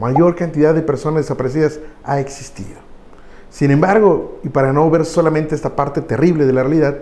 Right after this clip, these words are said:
hay que recordar que también durante ese sexenio surgieron los colectivos de familiares que son los únicos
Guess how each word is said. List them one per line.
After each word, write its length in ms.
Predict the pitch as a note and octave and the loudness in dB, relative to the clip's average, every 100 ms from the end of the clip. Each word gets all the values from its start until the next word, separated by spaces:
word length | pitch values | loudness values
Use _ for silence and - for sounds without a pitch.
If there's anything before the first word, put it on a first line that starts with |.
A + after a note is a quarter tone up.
| - - - - | -14 -20 -20 -4
hay 140 | E3 E3 | -2 2
que 100 | G3 | 2
recordar 420 | F3+ D#3 E3 E3 | 2 0 0 0
que 100 | E3+ | -2
también 260 | D3 E3+ | 0 2
durante 320 | F#3+ E3+ D#3+ D#3 | 2 2 0 -4
ese 120 | - | -4
sexenio 540 | C#3+ C3+ D3 C#3 B2 B2 - - | -4 -2 0 0 -2 -8 -16 -8
surgieron 480 | - B2 E3 D#3+ D#3+ | -4 -2 2 2 0
los 140 | C3+ | -2
colectivos 500 | C#3+ B2+ - F3+ F3 | -2 -2 -2 0 0
de 80 | D#3+ | 0
familiares 600 | C#3 C3 C#3 D3+ C#3+ - - - - | -2 0 2 2 0 -6 -18 -20 -12
que 120 | - | -6
son 200 | - F#3+ | 0 0
los 180 | F#3 F#3+ | 0 0
únicos 480 | F3 C#3 B2+ B2 | 0 0 -6 -8